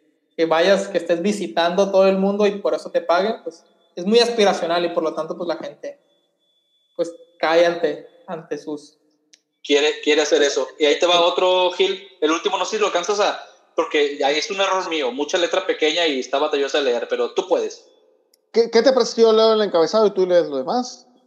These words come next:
Speaker 3: Tremendo dato,
Speaker 2: Perfecto.
Speaker 3: dice, "El ochenta y seis por ciento de las mujeres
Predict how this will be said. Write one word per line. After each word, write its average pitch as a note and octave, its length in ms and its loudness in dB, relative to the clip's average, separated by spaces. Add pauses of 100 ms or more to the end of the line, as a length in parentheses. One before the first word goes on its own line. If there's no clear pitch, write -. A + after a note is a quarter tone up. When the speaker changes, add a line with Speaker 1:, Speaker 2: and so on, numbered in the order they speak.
Speaker 3:
Tremendo A#3+ 320 4
dato, A#3+ 120 2
Speaker 2:
Perfecto. B3+ 240 0
Speaker 3:
dice, A#3+ 160 2
"El G#3+ 60 4
ochenta G3 420 0
y F3+ 100 0
seis A#3 300 0
por C4 180 2
ciento B3 380 2
de A#3+ 80 6
las G#3 140 2
mujeres G#3 520 0